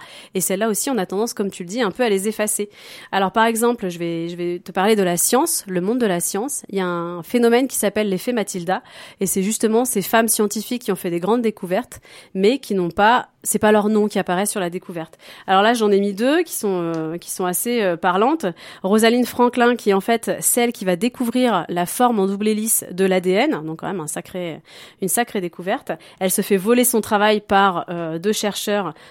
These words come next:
deux hommes, Watson et Crick, qui eux obtiennent le prix Nobel de médecine à sa place. Euh, on a aussi, euh, Lise Meitner qui participe, euh, aux travaux sur l'uranium et qui va découvrir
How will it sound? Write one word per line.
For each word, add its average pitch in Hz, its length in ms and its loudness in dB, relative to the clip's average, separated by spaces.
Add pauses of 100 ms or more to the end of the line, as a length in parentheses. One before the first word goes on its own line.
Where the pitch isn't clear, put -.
deux 196 280 2
hommes, 247 200 4
Watson 196 320 0
et 180 100 0
Crick, - 340 -6
qui - 260 -10
eux 269 220 4
obtiennent 214 400 0
le 190 80 -2
prix 202 160 -4
Nobel 196 320 0
de 185 80 0
médecine 180 420 -4
à 220 100 -2
sa 220 140 0
place. 196 400 -4 (540)
Euh, 175 340 -4
on 196 140 2
a 202 80 2
aussi, 226 420 0
euh, 190 100 2
Lise 240 240 -4
Meitner 220 460 -2
qui 190 200 -12
participe, 214 600 -8
euh, 175 300 0
aux 196 100 -4
travaux 208 300 -2
sur 185 200 -4
l'uranium 220 480 2
et 175 60 -4
qui - 160 -14
va 185 100 0
découvrir 196 640 -4